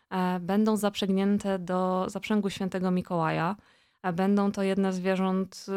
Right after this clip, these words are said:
y, które będą mówić też ludzkim głosem oczywiście w Wigilię, bo zawsze pada takie pytanie.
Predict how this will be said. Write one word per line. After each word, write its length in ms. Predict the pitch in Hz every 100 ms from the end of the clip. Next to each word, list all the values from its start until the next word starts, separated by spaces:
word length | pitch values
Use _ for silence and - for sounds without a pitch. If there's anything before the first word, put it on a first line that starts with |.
| 190 185
y, 40 | 190
które 320 | - 196 190
będą 200 | 190 190
mówić 280 | 185 185 -
też 240 | 190 -
ludzkim 360 | 185 185 190 185
głosem 300 | 175 - 170
oczywiście 500 | 170 165 165 - 175 175
w 100 | 165
Wigilię, 480 | 170 165 165 156 170
bo 100 | 170
zawsze 280 | 175 -
pada 240 | 175 170 170
takie 220 | 165 -
pytanie. 540 | - - 175 214 269